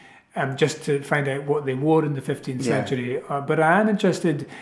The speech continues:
Speaker 1: if there are political or social or economic lessons to be taken from that and apply, and that you can apply to the present day. Um, so,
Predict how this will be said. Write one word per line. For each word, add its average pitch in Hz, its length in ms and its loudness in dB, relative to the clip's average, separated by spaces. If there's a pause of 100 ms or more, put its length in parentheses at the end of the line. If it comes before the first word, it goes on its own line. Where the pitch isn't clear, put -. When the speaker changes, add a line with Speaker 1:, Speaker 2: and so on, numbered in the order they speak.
(220)
Speaker 1:
if 151 380 -2
there 147 520 2
are 143 120 2
political 151 540 0
or 135 320 2
social 151 460 0
or 143 100 2
economic 147 540 -2
lessons 147 420 0
to - 140 -8
be 139 120 0
taken 151 460 0
from 135 240 -2
that 135 260 0
and 139 100 -2
apply, 151 380 0
and 151 160 -2
that 151 120 -4
you 143 80 -2
can 143 140 -4
apply 143 420 2
to 135 140 -4
the 131 100 -4
present 139 400 -2
day. 165 320 4 (420)
Um, 139 480 2 (220)
so, 170 580 2